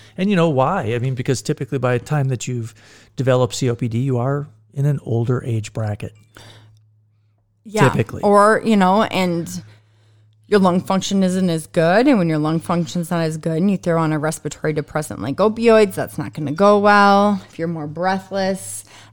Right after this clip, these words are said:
Speaker 2: if you have more pain with breathing or in general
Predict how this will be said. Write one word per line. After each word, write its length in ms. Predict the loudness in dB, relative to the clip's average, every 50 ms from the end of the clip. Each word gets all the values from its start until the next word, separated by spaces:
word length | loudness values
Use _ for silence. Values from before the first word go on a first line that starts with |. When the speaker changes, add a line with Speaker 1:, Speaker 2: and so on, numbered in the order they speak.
| _ _
Speaker 2:
if 560 | 0 2 2 2 0 -2 -4 -10 -16 -16 -12 -8
you 180 | -4 -4 -4
have 300 | -2 -2 -2 -2 -2 -2
more 320 | -2 -2 -2 -2 -4 -6 -8 -12 _ _ _ _ _ _ _ _ -10
pain 960 | -2 0 2 4 4 6 6 4 4 4 4 4 2 2 0 -2 -4 -4 -2
with 280 | 0 0 0 -2 -6 _ _ _ _
breathing 1040 | -18 -10 -2 0 2 4 4 4 4 4 2 4 4 2 2 2 0 0 -2 -4 -6 -6
or 200 | -6 -6 -4 -4
in 280 | -4 -4 -4 -6 -6 -10 _
general 840 | -4 -2 0 2 2 4 4 4 4 4 4 4 2 2 -2 -2